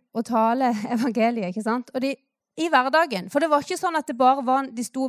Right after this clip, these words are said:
for store forsamlinger, de delte evangeliet, ikke sant? Og det er jo det som også da gjør at når Peter, som har fornektet Jesus fordi han var redd, ikke sant?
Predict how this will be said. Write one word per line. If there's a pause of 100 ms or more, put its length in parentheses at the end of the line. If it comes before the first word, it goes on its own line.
(220)
for
store
forsamlinger,
de
delte
evangeliet, (640)
ikke
sant? (200)
Og
det
er
jo
det
som
også
da
gjør (100)
at (440)
når (480)
Peter, (480)
som
har
fornektet
Jesus
fordi
han
var
redd,
ikke
sant?